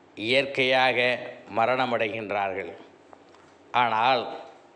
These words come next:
தமிழகத்திலே தான் சங்ககாலம் தொட்டு இன்று வரை அறவழியில் நாடாண்ட தமிழரினம் அகம், புறம் என்று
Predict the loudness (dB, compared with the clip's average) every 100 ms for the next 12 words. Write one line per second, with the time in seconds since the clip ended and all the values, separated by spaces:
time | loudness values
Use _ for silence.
0 | _ -2 0 0 0 -2 -2 -2 0 0
1 | 0 -2 -8 -16 -20 -20 -20 -20 -20 -20
2 | -20 -20 -20 -20 -6 -2 -2 -2 2 4
3 | 4 2 -2 -6 -2 -2 -2 -6 -6 -4
4 | -4 -2 0 0 -2 -6 -14 -18 -20 -20
5 | -16 -2 0 2 2 2 0 0 -2 -2
6 | 0 2 2 2 2 0 -2 -4 -2 0
7 | 0 -2 -4 -6 -12 -18 -20 -20 -20 -20
8 | -20 -20 -20 -20 -2 2 2 2 0 -2
9 | -10 -14 -20 -6 -2 0 0 0 -2 -4
10 | -4 -4